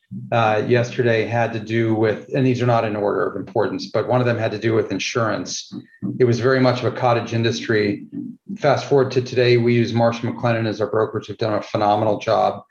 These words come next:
uh, getting us a crime and policy underwritten by Lloyd's of London.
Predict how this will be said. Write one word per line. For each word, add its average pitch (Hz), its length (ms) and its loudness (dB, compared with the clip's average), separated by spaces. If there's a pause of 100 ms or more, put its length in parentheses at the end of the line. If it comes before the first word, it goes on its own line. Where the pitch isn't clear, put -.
(380)
uh, 104 300 2
getting 110 280 0
us 110 200 -2
a 104 160 0
crime 113 340 0
and 104 160 -2
policy 104 760 0
underwritten 110 360 0
by 107 140 0
Lloyd's 107 260 2
of 98 80 -4
London. 104 500 0